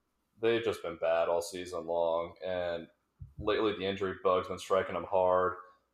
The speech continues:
like against the Cardinals, you're without your top two cornerbacks. And the injury report's not looking too much better. So a light Saints defense, a good Raiders offense, it,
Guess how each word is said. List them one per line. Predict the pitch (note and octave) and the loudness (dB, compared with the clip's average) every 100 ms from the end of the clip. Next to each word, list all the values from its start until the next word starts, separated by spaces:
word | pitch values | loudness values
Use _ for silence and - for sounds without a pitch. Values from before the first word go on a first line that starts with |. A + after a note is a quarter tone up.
| - | -2
like | F#2 F2 | -2 0
against | - F#2 - | -2 -4 -6
the | E2+ | 0
Cardinals, | G2 F#2 F#2 F#2 F2+ | 4 6 4 0 0
you're | F#2 | -2
without | F2+ F2+ | 2 2
your | F2 | 0
top | - F#2+ F#2 | 2 4 4
two | - F2 - | 0 -8 -4
cornerbacks. | F#2+ F#2+ F#2 G2 G2 F#2+ - - _ _ _ _ _ - | -2 0 4 6 6 2 -8 -18 _ _ _ _ _ -4
And | E2 E2+ E2+ | -2 0 -2
the | E2+ | -2
injury | G#2 G#2 | 0 0
report's | F#2+ G#2+ F#2+ - | 2 2 0 4
not | F2+ | 4
looking | F#2 F2+ | 4 -2
too | F#2 G2 | -6 -4
much | F2+ - | -4 -2
better. | F#2 F2+ F2+ F2+ | 0 2 2 -2
So | - F2+ D#2+ D#2+ - _ _ _ _ _ _ - | -2 -2 0 -2 -8 _ _ _ _ _ _ -2
a | F2 | 2
light | F#2+ G2+ G#2 | 6 4 4
Saints | - G#2 G2+ | -4 -6 -8
defense, | - G2+ G2 G#2 G2+ G2 G2 - - - | -8 -8 -6 -2 0 0 -2 -10 -10 -4
a | E2+ | -2
good | F#2+ G2 | 2 4
Raiders | G2 F#2+ F#2 F#2+ | 6 4 4 4
offense, | F#2 F#2 G#2 F#2+ F#2+ - - - _ _ | 4 4 4 0 0 -6 -14 -18 _ _
it, | D#2+ | -4